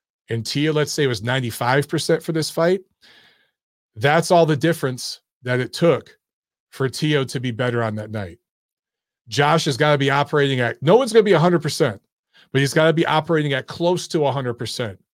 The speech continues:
to beat these elite level guys with his style. And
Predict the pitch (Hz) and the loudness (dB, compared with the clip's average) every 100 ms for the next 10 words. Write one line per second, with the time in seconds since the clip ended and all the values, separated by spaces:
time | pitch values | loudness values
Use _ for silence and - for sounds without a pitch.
0 | _ _ _ _ _ - 120 139 135 131 | _ _ _ _ _ -8 -4 -2 -2 -6
1 | 120 123 123 113 110 107 104 92 - - | -6 -6 -6 -6 -8 -8 -12 -12 -14 -14
2 | - 117 127 113 - 117 98 - - _ | -10 -8 -6 -4 -4 -6 -6 -18 -20 _
3 | _ _ _ - 123 117 110 | _ _ _ -4 -2 0 -4